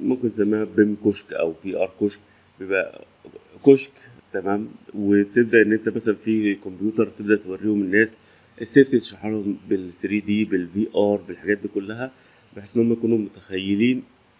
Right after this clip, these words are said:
إيه اللي مطلوب منهم. أنت ممكن تقول له: "ارسم حيطة"، وهو مش قادر يربط الحيطة دي بال-، بالباقي، هيبقى عامل إزاي؟ فالفي ار أصبحت من الحاجات الكويسة جدًا إنها، إن إحنا نشتغل بيها. إن شاء الله هنبدأ نشرح شوية فيديوهات على قناة بيم أربيا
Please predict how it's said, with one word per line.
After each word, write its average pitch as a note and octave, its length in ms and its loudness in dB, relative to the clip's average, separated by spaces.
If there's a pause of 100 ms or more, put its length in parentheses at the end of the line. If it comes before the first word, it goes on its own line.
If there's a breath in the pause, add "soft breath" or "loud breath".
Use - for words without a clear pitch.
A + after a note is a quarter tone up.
(140)
إيه A#2+ 60 8
اللي B2 120 6
مطلوب G#2+ 320 -2
منهم. F2 200 2 (160)
أنت F2 180 -8
ممكن A2 220 -6
تقول A2+ 140 0
له: A#2 60 2
"ارسم A2+ 240 -6
حيطة"، A2+ 200 -4
وهو A2+ 360 2 (400 soft breath)
مش G2 120 -10
قادر A#2 200 4
يربط A2 340 2
الحيطة A2+ 320 -4
دي A2 220 0
بال-، F2 300 -8 (360)
بالباقي، F#2+ 380 0
هيبقى F2+ 180 0
عامل F2+ 160 -6
إزاي؟ D#2 260 -14 (640 soft breath)
فالفي F#2+ 840 -2
ار C3 320 -2
أصبحت A#2 340 -10
من A2 140 -2
الحاجات G#2+ 320 -6
الكويسة G2 680 -4
جدًا A2 280 -4
إنها، G#2+ 460 -4 (500 soft breath)
إن A2 60 0
إحنا G#2+ 80 -6
نشتغل G2+ 240 -2
بيها. E2+ 120 0
إن E2 60 -4
شاء G#2+ 160 -4
الله G#2 140 -2
هنبدأ G2+ 260 -4
نشرح G2 280 -14
شوية G2+ 280 -2
فيديوهات F#2 360 -12
على F2 140 -4
قناة F#2 240 -12 (160)
بيم F#2 300 -4
أربيا G2 220 -4